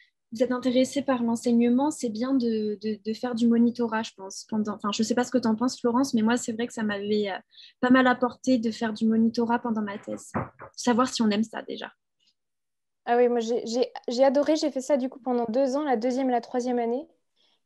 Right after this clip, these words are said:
Speaker 2: Et c'est, c'est assez unique comme expérience et on se rend compte qu'on a plein de choses à apprendre parce que déjà, moi, j'ai vu énormément de différence entre ma première année et ma deuxième année, j'ai fait les mêmes T P et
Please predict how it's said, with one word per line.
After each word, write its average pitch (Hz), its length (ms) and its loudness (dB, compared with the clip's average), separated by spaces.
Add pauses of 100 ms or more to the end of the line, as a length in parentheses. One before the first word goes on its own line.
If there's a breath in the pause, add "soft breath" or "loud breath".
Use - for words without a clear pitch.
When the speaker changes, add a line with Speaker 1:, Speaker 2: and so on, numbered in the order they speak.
(120)
Speaker 2:
Et 240 120 2
c'est, 240 840 4
c'est - 320 -2
assez 294 260 6
unique 339 220 4
comme 339 100 0
expérience 269 420 -4
et 277 40 -2
on 247 60 0
se - 100 -12
rend 247 100 0
compte 311 240 -2
qu'on 226 240 2
a 214 140 0 (200)
plein 294 140 0
de 302 60 0
choses 269 220 0
à 254 80 6
apprendre 277 340 -2
parce 254 140 -4
que - 160 -6
déjà, 254 260 4
moi, 294 120 2
j'ai 254 120 0
vu 240 180 -6
énormément 277 400 0
de 254 60 -2
différence 277 320 -8
entre 247 220 -8
ma 240 120 2
première 254 320 -2
année 254 180 2
et 262 40 0
ma 240 120 0
deuxième 233 320 -2
année, 247 240 -4 (460)
j'ai 247 80 -6
fait 247 140 0
les 240 80 2
mêmes 277 220 0
T 285 120 -2
P 285 140 -2
et 226 540 4